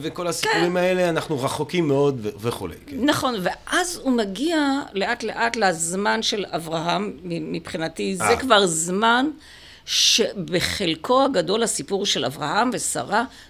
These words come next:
Speaker 2: בחלקו הגדול עובר את מבחן ההיתכנות
Speaker 1: עובר
Speaker 2: ההיסטורית.
Speaker 1: את מבחן ההיתכנות ההיסטורית.
Speaker 2: ולכן הוא אפשרי.
Speaker 1: ואז בוא נהיה עם אברהם. אברהם, אנחנו בתרבות ה-
Speaker 2: אנחנו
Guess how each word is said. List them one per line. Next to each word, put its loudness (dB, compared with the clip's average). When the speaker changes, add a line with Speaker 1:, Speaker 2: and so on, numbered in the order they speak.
Speaker 2:
בחלקו 2
הגדול 0
עובר -2
את -8
מבחן -4
ההיתכנות -4
Speaker 1:
עובר 2
Speaker 2:
ההיסטורית. 8
Speaker 1:
את -2
מבחן -2
ההיתכנות -2
ההיסטורית. 8
Speaker 2:
ולכן 8
הוא 6
אפשרי. 2
Speaker 1:
ואז -2
בוא 8
נהיה 8
עם 8
אברהם. 0
אברהם, 4
אנחנו 4
בתרבות 0
ה- 6
Speaker 2:
אנחנו 4